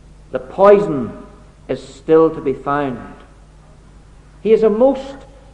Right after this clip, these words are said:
influential figure. Many of his slogans have become part of our language.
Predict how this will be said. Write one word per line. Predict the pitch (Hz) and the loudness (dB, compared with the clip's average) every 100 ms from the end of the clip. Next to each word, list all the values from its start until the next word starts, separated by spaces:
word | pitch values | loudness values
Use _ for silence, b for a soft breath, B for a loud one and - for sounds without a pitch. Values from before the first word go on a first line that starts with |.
| - | -4
influential | 202 196 175 170 190 214 - 185 | -4 -4 -4 0 0 -2 -6 -8
figure. | - - 185 143 - - - - - - - - - - - - - - - - | -8 -8 -4 -4 -6 -16 -20 -20 -20 -20 -20 -20 -20 -20 -20 -20 -20 -20 -18 -8
Many | 220 262 254 | -2 0 0
of | 214 | -2
his | 196 | -8
slogans | - - 165 - 160 156 208 - - B B - | -12 -8 2 2 2 -4 -8 -10 -18 B B -10
have | 175 175 | -8 -6
become | 170 - 202 196 196 | -6 -2 -2 -2 -8
part | 175 208 202 | -4 -4 -4
of | 165 | -6
our | 170 165 165 | -6 -4 -4
language. | 170 175 262 240 156 - - | -4 -4 -4 -4 -4 -6 -12